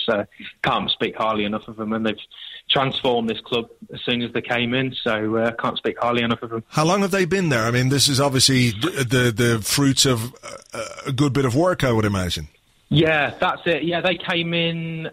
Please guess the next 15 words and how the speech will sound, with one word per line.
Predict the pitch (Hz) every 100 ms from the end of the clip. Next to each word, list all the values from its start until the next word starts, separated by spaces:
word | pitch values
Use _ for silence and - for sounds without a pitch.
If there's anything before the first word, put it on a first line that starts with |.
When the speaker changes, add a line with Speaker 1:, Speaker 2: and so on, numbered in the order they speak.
| -
Speaker 1:
um, | 147 143 143 143 139 139 139 -
I |
think | - -
it |
was | 135
about | - 127 -
first | 151 143 -
of |
June, | 143 143 135
something | - 123
like | 127 120 127
that, | 131
that | 127 110
they, | 120 117 110 113
uh, | 110 110